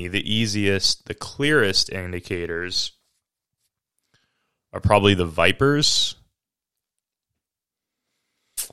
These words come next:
Yeah, I mean, I think I wanna attack the Vipers, and D C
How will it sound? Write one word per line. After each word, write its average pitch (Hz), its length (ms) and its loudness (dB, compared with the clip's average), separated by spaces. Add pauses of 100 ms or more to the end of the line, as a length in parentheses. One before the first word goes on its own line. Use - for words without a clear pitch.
(1400)
Yeah, 92 180 4 (180)
I 95 60 -12
mean, 90 140 0
I 95 80 2
think 104 180 2
I 98 80 4
wanna 101 160 2
attack - 380 0
the 98 60 -2
Vipers, 110 760 0 (100)
and 85 720 -4 (140)
D 98 180 -2
C 98 640 0